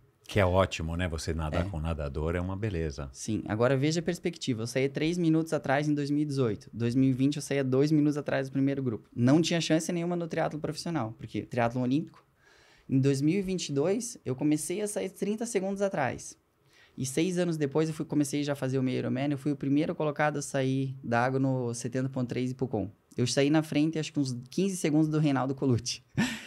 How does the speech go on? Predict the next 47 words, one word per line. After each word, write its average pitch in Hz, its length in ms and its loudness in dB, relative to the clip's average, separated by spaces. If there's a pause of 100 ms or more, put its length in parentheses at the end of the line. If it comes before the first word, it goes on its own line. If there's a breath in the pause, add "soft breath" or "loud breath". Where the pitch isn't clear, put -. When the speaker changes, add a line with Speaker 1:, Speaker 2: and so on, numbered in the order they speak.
Speaker 2:
Eu 139 100 10
lembro 147 320 6
porque 151 240 0
eu, 147 140 2
eu 131 200 4
colocava 147 380 0
em 165 60 -2
perspectiva, 143 500 -4
além 160 220 0
disso 135 160 -6
tudo, 160 180 0
eu 139 80 2
via 143 160 -2
meus 190 220 -4
vídeos, 143 320 -6
certo? 139 280 -4
Colocava 131 440 -2
Guilherme 131 400 -2
Manoc 156 360 -2
de 139 120 -6
um 131 80 -2
lado, 147 340 -2 (240 loud breath)
Michael 139 380 0
Phelps 139 340 -2
do 135 80 0
lado. 120 320 2
Aí 117 160 2
o 135 80 4
Ian 151 220 6
Thorpe, 120 420 2
aí 120 140 2
o 139 40 6
Graham 160 220 2
Hackett. 160 460 0
O 110 40 -2
Graham 151 220 6
Hackett 147 340 -2
era 226 80 0
o - 40 -2
meu 247 120 2
ídolo, 147 440 2
ele 117 120 -2
nadava 120 360 2
fundo, 160 360 2
né? 127 220 0 (380 loud breath)
Então 151 320 4
eu, 151 180 2